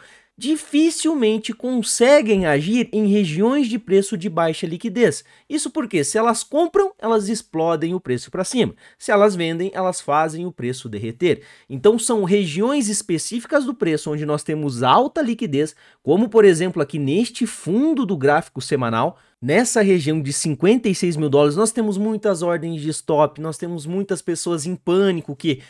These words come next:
ao verem o preço perdendo esta região aqui, vão sair do mercado, acreditando aqui num topo duplo, enfim,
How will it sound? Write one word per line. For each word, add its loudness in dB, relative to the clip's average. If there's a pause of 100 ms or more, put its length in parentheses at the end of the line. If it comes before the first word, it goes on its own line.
(160)
ao 0
verem 2
o 0
preço -2
perdendo 0
esta -4
região -4
aqui, -8
vão -6
sair -2
do -6
mercado, 2 (220)
acreditando -4
aqui -8
num -4
topo -6
duplo, -4
enfim, -8